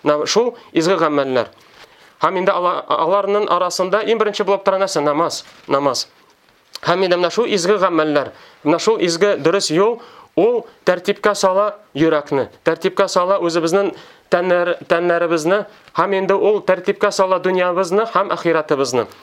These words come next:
Шул хәлдә генә без инде уңышка ирешәбез. Бу дөньяда да һәм инде бәхеткә ирешәбез, иншалла,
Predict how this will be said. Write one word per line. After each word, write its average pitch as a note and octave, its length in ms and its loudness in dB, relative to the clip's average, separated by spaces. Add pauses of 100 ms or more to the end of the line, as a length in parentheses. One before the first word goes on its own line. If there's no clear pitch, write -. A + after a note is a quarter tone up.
(140)
Шул A#3 220 0
хәлдә F3+ 460 0
генә E3+ 180 2 (400)
без F3 240 0
инде E3+ 160 2
уңышка F3 480 0
ирешәбез. D#3 400 0
Бу F3 160 0
дөньяда F3+ 400 0
да F3+ 80 0
һәм F#3 240 -2
инде E3 280 0 (200)
бәхеткә E3+ 480 -2
ирешәбез, E3 480 -2
иншалла, E3 380 0